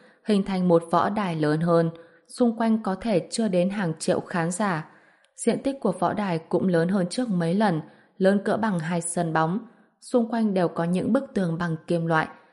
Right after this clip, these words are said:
hai võ sĩ có thể thỏa sức mà tỉ thí. Đa số khán giả có mặt ở đây đều là các cô gái,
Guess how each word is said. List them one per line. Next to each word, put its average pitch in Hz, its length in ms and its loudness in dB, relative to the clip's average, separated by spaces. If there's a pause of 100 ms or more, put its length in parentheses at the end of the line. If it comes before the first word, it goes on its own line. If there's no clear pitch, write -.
(140)
hai 175 220 -2
võ 170 180 0
sĩ - 320 0
có 214 220 -2
thể 202 300 -4
thỏa 196 200 -2
sức 262 300 -8
mà 185 180 0
tỉ 165 300 0
thí. 170 380 2 (560)
Đa 214 180 0
số 180 280 4
khán 180 260 -2
giả 196 160 -6
có 170 200 -10
mặt 214 220 -4
ở 180 160 0
đây 160 340 2 (220)
đều 180 200 2
là 170 200 0
các 220 280 -10
cô 170 140 4
gái, 165 320 0